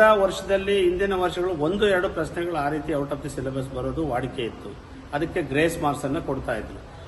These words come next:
ಆದ್ರೆ ಈ ಬಾರಿ ಏನಾಗಿದೆ ಅಂತಂದ್ರೆ, so ನೇರವಾಗಿ, ಆ, ಸುಮಾರು ಐವತ್ತ ಮೂರು ಪ್ರಶ್ನೆಗಳು ನಾಲ್ಕು ಸಬ್ಜೆಕ್ಟ್ನಿಂದ, ನೀವು ಕೆಮಿಸ್ಟ್ರಿ ಅಂತವೆಲ್ಲ ತಗೊಳ್ಳೋದಾದ್ರೆ ಸುಮಾರು ಹದಿನಾರು ಪ್ರಶ್ನೆಗಳು out of the syllabus ಬಂದಿರೋದು ಮಕ್ಕಳಿಗೆ ಬಹಳಷ್ಟು ಆತಂಕವನ್ನು ಹೆಚ್ಚಿರೋದ್ರಿಂದ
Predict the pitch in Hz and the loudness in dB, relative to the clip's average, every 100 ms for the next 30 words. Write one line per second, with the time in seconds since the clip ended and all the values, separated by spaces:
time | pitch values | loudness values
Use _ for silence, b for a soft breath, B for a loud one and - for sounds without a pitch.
0 | - 139 170 170 151 175 220 208 190 180 | -2 2 4 2 0 -2 4 6 6 6
1 | 170 165 156 143 139 131 165 190 147 139 | 4 2 0 0 -2 -2 -2 0 0 -2
2 | - B B - 170 170 135 147 202 226 | -6 B B -4 -2 0 2 2 4 6
3 | 196 180 196 180 170 - 160 151 147 165 | 6 6 4 2 0 -4 -2 0 0 0
4 | 170 165 147 143 180 226 220 - 202 165 | 0 2 2 2 2 2 0 2 2 2
5 | 165 208 220 185 160 - 160 165 208 - | 2 4 4 2 -2 -2 0 0 0 -4
6 | - 139 156 196 185 233 - 156 165 160 | -6 0 2 2 0 -2 0 -2 -2 -2
7 | 160 135 120 - B B - 147 135 170 | 0 0 -2 -6 B B -4 -2 0 0
8 | 202 202 208 196 196 185 180 175 175 180 | 0 0 0 0 0 0 2 0 0 0
9 | 175 180 175 170 170 156 175 190 196 175 | 0 -2 -2 0 0 2 6 6 6 2
10 | 147 175 160 180 180 - B B B 156 | -4 -2 0 2 0 -2 B B B -2
11 | 175 185 - 175 175 165 160 139 151 170 | 0 0 -2 -2 0 0 -2 -4 -2 0
12 | 180 156 147 185 - - 165 123 131 165 | 2 4 2 0 -2 -2 -4 -2 0 0
13 | 170 196 156 151 151 143 143 139 131 131 | 0 0 0 0 -4 -4 -4 -2 -4 -4
14 | 165 160 151 123 117 | -2 0 0 -2 -2